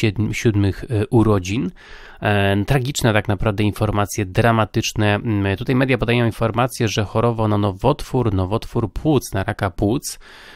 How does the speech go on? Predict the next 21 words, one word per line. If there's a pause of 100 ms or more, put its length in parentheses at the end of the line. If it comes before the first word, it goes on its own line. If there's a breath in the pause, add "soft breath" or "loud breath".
(120)
E,
on
tak
naprawdę
od
dłuższego
czasu
nie
pojawiał
się
nigdzie
w
mediach,
tak?
Em,
po
tym,
jak
wyszedł
na
wolność,